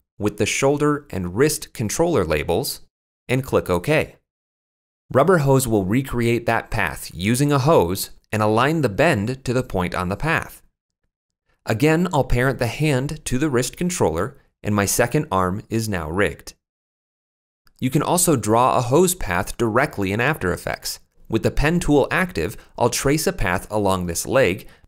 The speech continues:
being sure to add a point where I want the bend to be for the knee. It's important to note that the path to hose function places bends at points between the start and end of the path.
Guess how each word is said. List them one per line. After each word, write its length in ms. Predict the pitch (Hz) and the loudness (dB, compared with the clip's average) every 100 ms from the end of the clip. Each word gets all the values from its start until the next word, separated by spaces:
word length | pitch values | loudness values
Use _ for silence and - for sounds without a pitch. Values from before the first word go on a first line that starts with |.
| - | -2
being 240 | 120 131 | 0 2
sure 240 | - 180 180 | 2 4 6
to 160 | - | 4
add 180 | 131 135 | 2 0
a 60 | 117 | 0
point 380 | - 143 123 | 0 0 0
where 160 | 107 107 | 2 4
I 60 | 98 | 4
want 280 | 104 101 | 2 0
the 80 | 104 | -2
bend 320 | 92 117 156 135 | 0 2 2 -2
to 120 | 87 | -4
be 240 | 87 82 | -4 -6
for 120 | - | -4
the 120 | 101 110 | -2 0
knee. 340 | 147 101 - - - - - _ _ - | 0 0 -2 -2 -8 -10 -18 _ _ -6
It's 160 | 117 131 | 0 2
important 440 | 117 165 196 131 | 4 4 4 2
to 60 | 120 | 2
note 280 | 147 123 - | 2 2 0
that 100 | - | -6
the 80 | |
path 480 | - - 151 156 - | -2 -2 0 -2 -2
to 120 | - | -4
hose 340 | 117 131 117 - | -2 0 0 -2
function 560 | - 170 - 90 90 | 0 0 0 -2 -4
places 480 | - 135 139 143 110 | -2 0 0 0 -2
bends 500 | 98 123 110 90 117 | 0 0 2 0 -4
at 260 | - 113 - | -4 -6 -6
points 360 | - 123 123 - | -4 -4 -4 -6
between 520 | 107 107 - 135 135 | -6 -4 -4 -2 -2
the 80 | 127 | -4
start 460 | - 98 92 - - | -2 0 0 -2 -8
and 180 | 110 - | -8 -6
end 160 | 87 80 | -6 -8
of 100 | - | -8
the 60 | |
path. 560 | - - 127 - - | -6 -2 -4 -6 -12